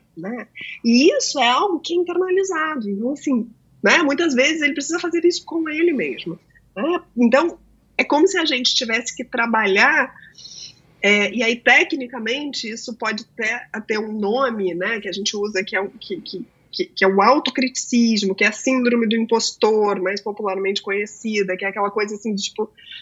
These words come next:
é como se a pessoa ali no fundo, ela sempre achasse que ela tá devendo alguma coisa, que ainda não tá bom, ou que ela tá,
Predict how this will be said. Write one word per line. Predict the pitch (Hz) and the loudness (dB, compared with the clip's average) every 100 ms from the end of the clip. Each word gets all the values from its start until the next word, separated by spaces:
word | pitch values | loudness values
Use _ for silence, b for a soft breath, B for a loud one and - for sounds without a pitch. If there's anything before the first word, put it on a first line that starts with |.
| B | B
é | 233 | -6
como | 240 302 330 | -4 0 0
se | 339 | 0
a | - | -2
pessoa | 320 - - 330 | -4 -2 -2 4
ali | 349 339 | 6 6
no | 392 | 4
fundo, | - - 311 381 | 2 -2 2 4
ela | 330 320 | 2 -2
sempre | - 392 466 | 2 2 2
achasse | 415 - 330 370 - 349 | -2 -2 0 -2 -4 -8
que | 330 | -4
ela | 311 339 359 _ _ _ _ _ _ | 0 0 -2 _ _ _ _ _ _
tá | 285 | -2
devendo | 269 254 247 269 | 0 2 4 2
alguma | 269 262 | 2 0
coisa, | 262 240 240 240 | 2 0 0 -2
que | 269 | -2
ainda | 226 247 254 | -2 0 -2
não | 254 | -2
tá | 269 | -4
bom, | 240 226 233 233 | -2 0 2 0
ou | 233 | 0
que | 262 | 0
ela | 226 240 | 0 0
tá, | 262 240 - | 0 2 0